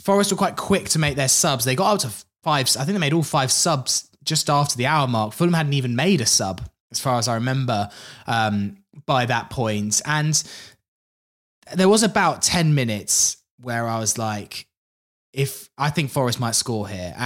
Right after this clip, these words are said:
and it would have been a travesty considering how many chances we had. Willian hit the post, we hit the bar again through Pereira. Fulham was just so dominant. And that was a little bit concerning that on another day, I think for, a-, and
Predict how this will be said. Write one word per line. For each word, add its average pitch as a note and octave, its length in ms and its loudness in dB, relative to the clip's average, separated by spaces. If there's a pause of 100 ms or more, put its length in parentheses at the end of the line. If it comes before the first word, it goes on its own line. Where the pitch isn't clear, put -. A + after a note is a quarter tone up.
(120)
and A#2+ 280 -6
it C#3 100 -4
would F3+ 120 2
have D#3 80 0
been D3+ 160 2
a C3 40 0
travesty E3 800 0
considering D#3 640 0
how C#3+ 120 -2
many C3+ 140 -2
chances C#3+ 480 0
we C#3+ 100 0
had. C3+ 240 0
Willian C#3+ 260 2
hit C3 120 -4
the A2+ 80 -12
post, C#3 400 -2
we A#2+ 60 -8
hit G2+ 100 -8
the G#2+ 60 -12
bar C3+ 340 2
again C3+ 280 0
through C3 200 -4
Pereira. C3 440 -2
Fulham D3+ 220 -6
was A#2+ 120 -4
just A#2 140 -2
so C3 380 -4
dominant. A#2 720 -2 (480)
And F#3 180 2
that A#3 140 0
was A3 160 4
a G3 40 4
little G3 380 2
bit C#3+ 380 -2 (320)
concerning C#3+ 580 2
that C#3 80 -2
on D3 160 0
another D3+ 480 4
day, B2+ 720 -2 (640)
I C3 80 -4
think E3+ 400 0
for, D#3 280 0
a-, - 80 -2
and D3 540 2